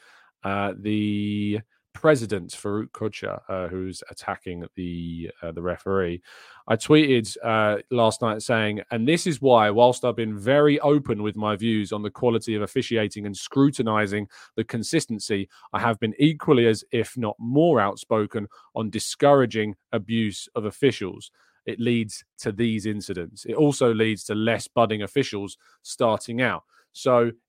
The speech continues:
if you watch this, if you saw this story, if you started to vindicate or try to justify the actions of a referee. And what I mean by that is that I've seen a lot of re-, comments online, a lot of responses to this story suggesting that, well,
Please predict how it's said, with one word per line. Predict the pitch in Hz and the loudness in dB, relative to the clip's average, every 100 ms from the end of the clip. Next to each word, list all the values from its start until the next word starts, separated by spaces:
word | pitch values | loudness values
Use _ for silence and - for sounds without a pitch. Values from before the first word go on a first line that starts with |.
| - | 0
if | 196 - | 0 2
you | 208 214 | 0 2
watch | 170 185 - | 4 2 0
this, | - 87 - - - | -6 -6 -6 -16 -6
if | 127 165 | -6 -4
you | 190 | -6
saw | - - 196 190 | -4 4 6 6
this | 180 175 | 2 -4
story, | - 185 147 92 - 98 _ _ - | 0 4 4 0 -8 -18 _ _ -12
if | 120 | -10
you | 147 156 | -8 -8
started | - 160 151 139 | 0 0 0 -2
to | - 147 139 139 _ _ | -4 -2 -2 -6 _ _
vindicate | 110 165 175 165 - 156 156 | -4 -2 0 -2 2 2 2
or | 127 | -4
try | - 139 | -2 -2
to | 127 113 | -2 -6
justify | 143 147 - 139 - 107 101 101 - _ - | 0 0 0 -6 0 2 2 0 -6 _ -2
the | 120 | -2
actions | 117 - 117 | -2 -6 -8
of | 113 | -4
a | |
referee. | 113 113 120 113 107 101 | -2 -2 -2 -2 -2 -4
And | 120 | -6
what | 127 | -6
I | |
mean | 123 160 156 | -4 -4 0
by | 120 | 0
that | 104 104 107 | 0 -2 -2
is | 104 | -4
that | 104 | -4
I've | 110 | -4
seen | - 117 113 | -4 -8 -6
a | 113 | -2
lot | 123 139 - - | 2 2 2 -6
of | 135 113 | -8 -4
re-, | 117 | -6
comments | - 127 120 107 - | -4 -4 -4 -6 -8
online, | 110 107 113 117 113 - _ | -8 0 2 2 0 -8 _
a | - | -6
lot | 110 135 | 0 0
of | 117 | 0
responses | 117 107 131 127 107 113 | -6 -4 -2 -2 -4 -12
to | 107 | -10
this | 107 - | -10 -8
story | 127 113 107 104 | -4 -2 -2 -4
suggesting | 110 117 104 - 104 | -6 -4 -4 -6 -6
that, | 110 117 | -6 2
well, | 147 151 151 143 | 8 10 10 8